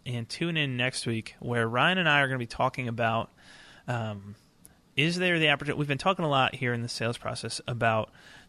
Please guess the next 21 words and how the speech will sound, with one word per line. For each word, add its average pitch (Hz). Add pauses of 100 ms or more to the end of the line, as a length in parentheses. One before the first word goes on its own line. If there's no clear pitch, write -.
the 117
game 110
plan 95
and 113
how 120
we 117
sell 113
the 107
game 110
plan. - (720)
Is 170
there 214
an 190
opportunity 147
to 117
sell 139
a 131
service 117 (180)
that 120
would 117
come 120